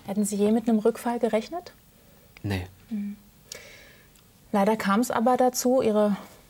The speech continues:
Speaker 1: Hoffnungen und Träume auf ein neues Leben wurden leider erst mal zerschlagen. Und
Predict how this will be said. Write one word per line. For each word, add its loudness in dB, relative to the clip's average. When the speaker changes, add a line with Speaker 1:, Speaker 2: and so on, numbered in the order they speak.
Speaker 1:
Hoffnungen 2
und 2
Träume 2
auf 0
ein 4
neues 2
Leben 2
wurden 0
leider 0
erst -4
mal 0
zerschlagen. -2
Und -4